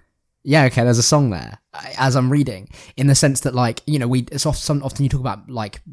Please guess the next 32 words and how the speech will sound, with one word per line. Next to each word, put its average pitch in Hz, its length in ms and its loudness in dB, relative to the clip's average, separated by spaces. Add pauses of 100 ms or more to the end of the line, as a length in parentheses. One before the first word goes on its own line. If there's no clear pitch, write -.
(140)
people 110 380 -6 (120)
start - 360 -2
singing 117 400 2
when 101 420 -2
they 101 300 -6
can - 140 -2
no 104 160 2
longer 101 240 -2
express - 460 -4
their 104 140 -4
emotions 98 480 -4
well 101 180 -4
enough 95 260 -6
in 95 120 -8
speech - 440 -8
in, 85 160 -14
in 92 180 -12
musicals. 92 600 -14 (280)
And 131 100 2
there 139 60 4
are 139 60 4
moments 160 240 2
when 131 100 0
Cal 131 240 0
literally, 135 300 -2
like, 127 240 0
runs 123 420 4
away 120 400 4
to 117 340 2
listen 117 360 4
to 117 120 0
music. 113 600 2